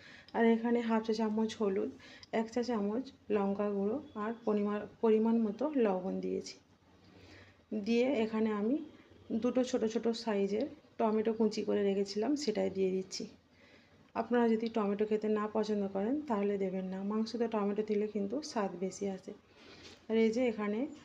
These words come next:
হাফ কাপ আমি ফেটিয়ে রাখা টক দই দিয়ে দিলাম। এখন এটাকে মিডিয়াম হিটে রেখে ভালো করে আমি কষিয়ে নেব। তো এই যে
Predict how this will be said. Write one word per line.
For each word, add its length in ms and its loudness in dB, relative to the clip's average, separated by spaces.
হাফ 280 -4
কাপ 180 2
আমি 240 2
ফেটিয়ে 420 4
রাখা 280 0
টক 260 2
দই 180 2
দিয়ে 220 -2
দিলাম। 240 -6
এখন 260 4
এটাকে 340 2
মিডিয়াম 440 6
হিটে 240 2
রেখে 240 0
ভালো 300 2
করে 180 0
আমি 180 2
কষিয়ে 380 -2
নেব। 140 -4
তো 80 4
এই 180 6
যে 140 2